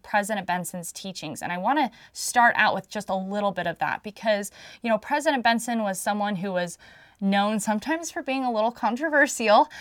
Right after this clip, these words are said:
Um, he was very much involved in, in politics and the Constitution. Uh, but it was interesting because when he became the president of the church,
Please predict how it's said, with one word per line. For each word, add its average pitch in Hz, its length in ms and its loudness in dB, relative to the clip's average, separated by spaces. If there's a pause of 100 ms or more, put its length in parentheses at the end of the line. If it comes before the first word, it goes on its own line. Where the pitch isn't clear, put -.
(280)
Um, 196 380 8
he 185 180 -4
was 180 240 0
very 220 240 2
much 214 240 0
involved 190 400 4
in, 151 320 -4
in 165 120 -10
politics 240 800 6
and 180 80 -8
the 151 60 -8
Constitution. 208 960 -6 (420)
Uh, 208 60 -2
but 226 160 4
it - 40 4
was 220 140 -2
interesting 320 580 -2
because 226 280 -4
when 226 160 -2
he 311 100 -2
became 262 380 -4
the 233 80 -4
president 220 500 -2
of 185 120 -6
the 190 100 -6
church, - 580 -6